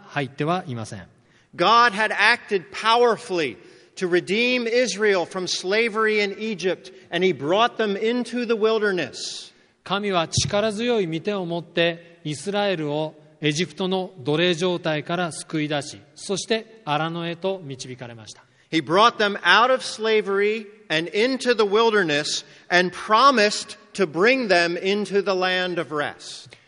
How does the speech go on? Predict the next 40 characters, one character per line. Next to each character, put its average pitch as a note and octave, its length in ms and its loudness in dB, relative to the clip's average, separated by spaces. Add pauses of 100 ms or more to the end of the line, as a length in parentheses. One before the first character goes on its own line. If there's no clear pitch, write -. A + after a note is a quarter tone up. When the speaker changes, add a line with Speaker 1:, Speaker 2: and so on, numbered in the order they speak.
(340)
Speaker 1:
え B2+ 300 -10
ー、 - 20 -20
神 F3+ 300 -4
は E3+ 400 -2
エ D#3 120 -2
ジ E3+ 140 -8
プ - 80 -18
ト G3+ 100 -6
の F#3+ 160 -4
じ D3+ 140 -6
ょ-、 E3+ 80 -2 (100)
奴 D#3 200 2
隷 G3+ 180 6
状 G#3 220 -2
態 F#3 200 -2
か F#3 140 -4
ら G3 220 -2
イ C3 80 -12
ス C3+ 100 -12
ラ D3 120 -4
エ C#3 40 -6
ル B2 120 -10
を A2+ 40 -16
救 - 280 -10
い A#2 40 -8
出 A2 140 -12
し、 - 200 -20 (360)
荒 D#3+ 240 0
野 F3 120 -6
に F3 140 -6
導 D#3 400 -8
き、 - 180 -20 (220)
そ G3 220 -6
し - 140 -8
て、 A3+ 260 -4 (320)
え C#3 140 -4
ー、 C3 80 -6
約 C#3 260 -6
束 F3 260 -8
の F#3+ 280 -4